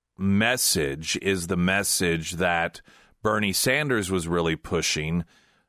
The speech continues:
that caused his campaign volunteer to try and kill as many Republicans as possible at that softball tournament, or the practice for it.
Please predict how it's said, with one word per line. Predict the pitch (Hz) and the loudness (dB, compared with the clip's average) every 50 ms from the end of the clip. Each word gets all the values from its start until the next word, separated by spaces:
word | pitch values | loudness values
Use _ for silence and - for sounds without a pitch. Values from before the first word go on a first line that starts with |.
| _ _ _ _ | _ _ _ _
that | - 87 85 101 101 98 98 95 - | -14 -8 -2 0 0 0 0 -2 -6
caused | - - 110 107 107 107 104 104 101 98 - - - - | -6 -2 0 2 2 4 4 2 0 -2 -4 -8 -10 -14
his | - - - 117 117 117 104 - | -10 -4 0 0 2 2 0 -2
campaign | - - 110 110 104 95 92 - - 117 127 131 135 113 | -4 -2 -2 0 0 0 -2 -2 -2 -2 -2 0 0 0
volunteer | 101 95 87 82 82 82 80 - - - 80 80 82 82 | 0 0 0 0 0 -2 -4 -4 -4 -2 0 0 0 -2
to | - - - 95 87 87 85 85 82 - - - | -4 -4 -2 0 2 2 2 2 0 0 -4 -6
try | - - 113 104 101 | -6 -2 0 0 2
and | 98 90 90 82 | 2 0 -2 -2
kill | - - 123 113 107 | -2 0 2 2 2
as | 104 92 85 | 2 2 2
many | 95 92 92 90 | 0 0 2 2
Republicans | 85 85 82 78 - 98 90 90 87 - 92 85 80 80 | 2 0 0 0 -2 -2 -2 -2 -2 -2 -2 -4 -4 -4
as | 82 78 - | -6 -8 -8
possible | - - 101 107 113 123 123 - - 101 85 82 80 82 82 - - - - - - | -6 -2 0 2 2 2 0 -2 -4 -2 -2 0 0 -2 -2 -4 -10 -20 -20 -14 -6
at | - 104 104 - | -4 -4 -2 0
that | 104 98 95 | 0 0 0
softball | - - 135 143 139 - - 90 80 | 0 0 2 0 0 0 -2 -2 -2
tournament, | - - 82 76 62 50 53 - - _ _ _ _ _ _ _ _ _ _ _ _ - | -2 -4 -8 -8 -8 -10 -14 -18 -20 _ _ _ _ _ _ _ _ _ _ _ _ -6
or | 87 | -4
the | 85 90 | -4 -4
practice | - - 123 120 120 117 - - 78 - - | -2 0 0 0 0 0 -2 -6 -8 -8 -8
for | - 71 65 52 - | -8 -8 -8 -8 -10
it. | - | -14